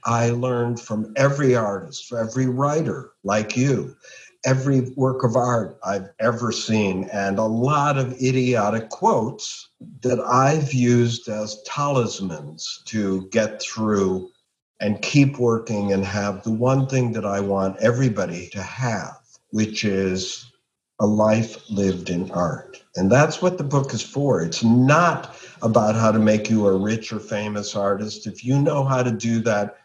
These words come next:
write the book. I could not write a book called How to Be a Critic because I don't have the slightest idea how you do that. None of us are doing what we do for the money.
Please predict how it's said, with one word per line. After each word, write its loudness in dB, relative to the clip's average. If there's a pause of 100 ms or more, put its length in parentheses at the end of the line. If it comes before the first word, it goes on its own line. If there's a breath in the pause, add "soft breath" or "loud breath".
(240 soft breath)
write 2
the -8
book. -6 (280 loud breath)
I 0
could -2
not 2
write 0
a -4
book -6 (180)
called 2 (120)
How 0
to -4
Be 0
a -4
Critic -2 (460)
because 2 (120)
I 6
don't 4
have 0
the -2
slightest 0 (100)
idea -4 (320)
how 2
you 2
do -2
that. 0 (520 loud breath)
None 4
of 2
us -4
are 4
doing 4
what -8
we 0
do -2
for -6
the 0
money. -2